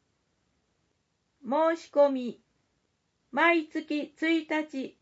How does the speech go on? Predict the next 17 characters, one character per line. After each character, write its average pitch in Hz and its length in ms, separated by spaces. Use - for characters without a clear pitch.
午 330 200
前 285 280
十 285 320
時 226 160
か 208 180
ら 180 260
受 233 160
講 330 340
日 226 140
の 196 240
三 214 200
日 339 260
前 339 260
ま 233 180
で 202 160
に 175 240
お 196 120